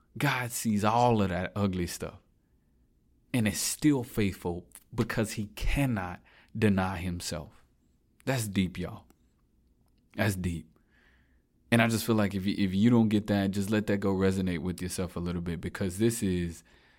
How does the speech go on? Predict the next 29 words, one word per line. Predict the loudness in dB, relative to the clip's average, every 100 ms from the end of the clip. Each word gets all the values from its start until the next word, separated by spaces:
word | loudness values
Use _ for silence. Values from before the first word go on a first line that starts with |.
| _
that's | 0 2
one | 2 4
of |
those | 2 2
reflection | -2 0 -2 0 -4
points | -2 -4 -4
that, | -6 -4
that | -2
God | -2 -2 0
literally | 2 4 4 4
had | 0 -4 -4
to |
show | -4 -2 0 2
me | 2 0 0
that, | -2 -4 -8 -16 -20 -20 -20 _ _ _ _ _ -2
that | -2 -2 -2
even | 2 4 4 6 4 4
when | 2 0
I'm | 0 -4 -6 -10 _ _
faithless, | 0 2 2 0 -4 -2
even | 2 4 4 2
in | 2
my | 0 0
doubting, | 0 0 2 2 2
even | 2 2 0
in | 0 0
my | -4
seasons | -6 2 2 2 0 0
where | -4 -4 -6